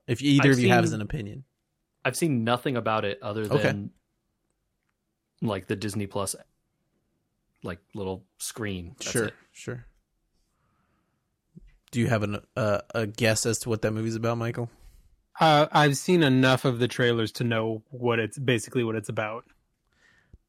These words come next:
Speaker 1: So I thought that too. I watched the
Speaker 3: Okay.
Speaker 1: trailers. Uh,
Speaker 3: Not what you thought?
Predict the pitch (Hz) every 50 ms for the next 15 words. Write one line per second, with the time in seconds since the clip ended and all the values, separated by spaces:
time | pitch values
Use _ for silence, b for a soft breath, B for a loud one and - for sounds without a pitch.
0 | _ _ _ _ _ _ - - 139 135 139 147 147 - 180 165 160 - 160 156
1 | 139 113 - - 156 135 117 110 104 - _ _ _ _ _ _ - - - 123
2 | 123 123 123 - - 131 135 131 139 123 117 123 120 117 113 110 107 107 - -
3 | - - - _ _ _ b b b b b b b b b b b - - _
4 | _ _ _ _ _ _ _ _ _ _ _ _ _ _ _ _ _ _ - 117
5 | 113 113 131 113 110 120 120 120 113 - 135 113 - 117 117 127 147